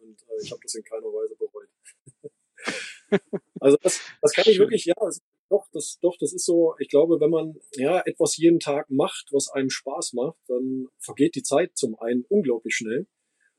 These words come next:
Speaker 1: und zum anderen, äh, alles andere, was noch zusätzlich kommen soll, das kommt so oder so, aber so eben auf einem, auf einem sehr angenehmen Weg. Und ich stehe jeden Morgen auf, ich weiß in meiner Einheit meistens, wir haben zwar immer einen Plan, aber ich weiß meistens nicht, was am Ende des Tages dann tatsächlich gemacht werden muss, weil wir relativ flexibel sind.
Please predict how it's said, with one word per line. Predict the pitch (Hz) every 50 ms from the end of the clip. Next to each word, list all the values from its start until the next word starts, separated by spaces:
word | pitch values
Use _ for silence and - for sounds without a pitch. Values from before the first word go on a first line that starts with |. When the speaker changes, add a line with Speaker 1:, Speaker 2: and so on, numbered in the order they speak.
| _ _ _ _
Speaker 1:
und | 123 127 127 123
zum | - 131 123 -
anderen, | 135 151 160 156 156 151 147 143 143 - -
äh, | 139 135 135 - -
alles | 143 143 147 -
andere, | - 147 170 165 147 127
was | 135 135 -
noch | 147 139 -
zusätzlich | - - 160 147 147 139 - 131 120
kommen | - 135 131 139 131
soll, | 123 123 127 131 127
das | 123 120 -
kommt | - 127 123 123
so | - 117
oder | 113 110 113 110
so, | 107 117 127 139 143 139 -
aber | 127 113 117 120 113
so | 113 120 127 131 131 127 123
eben | 123 123 - _
auf | 123 123 120 -
einem, | 123 123 123 123 - _
auf | 123 123
einem | 131 123
sehr | 117 147 - -
angenehmen | 135 160 170 156 147 143 143 143 139 127
Weg. | 127 135 139 139 - -
Und | - - _
ich | - - - - _
stehe | - - - 139 135
jeden | 135 139 165 165
Morgen | 147 139 135 135 131 123
auf, | 127 147 139
ich | 123 -
weiß | 127 127 131 139
in | 127
meiner | 127 123 123 120 117 123
Einheit | 131 135 127 123 120 120
meistens, | 120 120 131 147 147 - - 127 113 113
wir | 110
haben | 127 151
zwar | - - 117 113
immer | 127 135 117
einen | 107 -
Plan, | - 123 135 151 143
aber | 127 123 123 117
ich | -
weiß | - 123 120 -
meistens | 123 127 127 139 135 - - - -
nicht, | 139 156 185 180 - - - _
was | 123 123 120
am | 123 127 123 127
Ende | 135 131 123
des | 120 - -
Tages | 127 127 127 127 120 - -
dann | 123 120 120
tatsächlich | 123 123 123 - 127 120 120 117
gemacht | 113 123 123 - -
werden | 117 110 110
muss, | 120 131 - -
weil | - 113 110
wir | 113 107 113
relativ | 110 113 - 117 110 -
flexibel | - - - - 139 143 135 113
sind. | 110 113 123 151